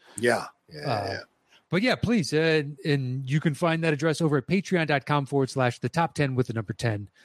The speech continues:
Speaker 2: And we'd love to have it. Uh, yeah, these brackets are a lot of fun.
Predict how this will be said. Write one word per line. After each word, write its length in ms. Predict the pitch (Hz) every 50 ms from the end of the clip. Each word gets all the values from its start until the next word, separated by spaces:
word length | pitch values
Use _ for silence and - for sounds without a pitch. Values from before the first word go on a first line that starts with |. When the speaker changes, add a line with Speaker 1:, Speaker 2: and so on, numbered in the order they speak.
| - - - _ _ -
Speaker 2:
And 140 | 123 117 123
we'd 160 | 156 160 139
love 220 | 170 175 175 160
to 100 | 151 135
have 240 | 123 147 147 151 135
it. 160 | 143 143 - _ _ _ _ _ _ _ _ _ _ _ -
Uh, 320 | 127 117 117 113 113 113
yeah, 100 | 123 143
these 140 | 120 131 120
brackets 380 | - - 165 165 160 151 - 170
are 40 | 151
a 40 | 135
lot 160 | 143 139 139
of 60 | 127
fun. 420 | - 151 147 147 156 175 180 160